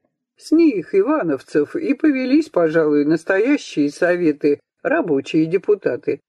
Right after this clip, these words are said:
сказал он. «Бери ближе. В том же году и в нашей губернии, похоже, вспомнили Минина и Пожарского», —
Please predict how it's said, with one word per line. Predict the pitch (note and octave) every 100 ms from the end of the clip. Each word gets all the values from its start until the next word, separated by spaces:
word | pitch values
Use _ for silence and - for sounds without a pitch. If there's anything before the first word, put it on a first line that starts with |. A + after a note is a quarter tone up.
| _
сказал | - C#3+ C3+ C3+ A#2+
он. | B2 D3 D#3 _ _ _ _ _ _ -
«Бери | G3 D#4 F4 D#4+
ближе. | A#3 F#3 F#3 G#3+ F3 C#3 - _ _
В | _
том | - D4 D4+ A#3+
же | F#3+
году | F3 F3+ F3 E3 G#3 C4+ D4+ -
и | D4+
в | C#4
нашей | C4 A#3 - C#4
губернии, | B3+ B3 A#3 B3+ A#3 A#3 A3+
похоже, | - G3+ - A#3+ A#3+ A3+
вспомнили | - - D4+ F#3+ F3 F3+ G3+
Минина | G#3 E3+ D#3 F3
и | F#3+
Пожарского», — | G3 G3+ F#3+ C#3+ - D3 D3